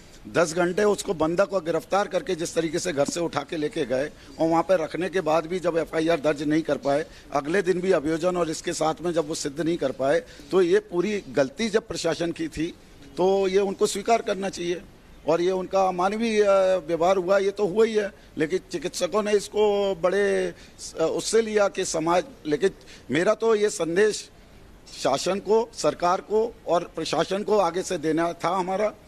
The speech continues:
कि आगे से जो समाज में डॉक्टरों की, चिकित्सक की छवि को सुधारा जाए।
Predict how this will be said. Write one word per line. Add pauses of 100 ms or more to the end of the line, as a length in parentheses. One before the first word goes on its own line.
(300)
कि
आगे
से
जो
समाज
में
डॉक्टरों
की,
चिकित्सक (140)
की
छवि
को
सुधारा
जाए।